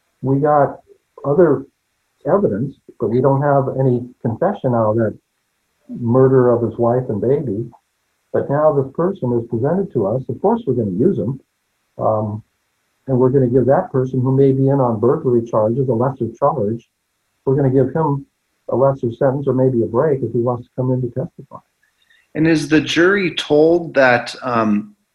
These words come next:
Speaker 2: the person giving testimony, the jailhouse snitch, is given a lesser sentence?
Speaker 1: Absolutely, right from the
Speaker 2: Okay.
Speaker 1: start.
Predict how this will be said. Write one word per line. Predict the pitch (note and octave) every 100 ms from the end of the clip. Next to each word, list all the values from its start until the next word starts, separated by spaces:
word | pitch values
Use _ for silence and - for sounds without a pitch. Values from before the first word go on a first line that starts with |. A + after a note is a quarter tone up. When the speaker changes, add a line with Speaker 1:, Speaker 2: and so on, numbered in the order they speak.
| _ _ -
Speaker 2:
the | A#2
person | - C#3 - A#2
giving | B2 B2 A#2
testimony, | G#2+ B2+ B2 B2 B2 A#2+ A#2 A#2
the | A2
jailhouse | G#2 A2+ A2+ A2+ A2 A2 -
snitch, | A2+ A2 - - - - -
is | G#2+ G#2+
given | A#2 A#2 B2+ B2 B2
a | A#2+
lesser | A#2 B2 - C3
sentence? | - C3+ C#3+ D#3 D#3 - - _ -
Speaker 1:
Absolutely, | F3+ F#3 C3+ D3+ B2 A2 - -
right | C#3+ F3
from | D3 C3
the |
Speaker 2:
Okay. | -
Speaker 1:
start. | F3 D#3 B2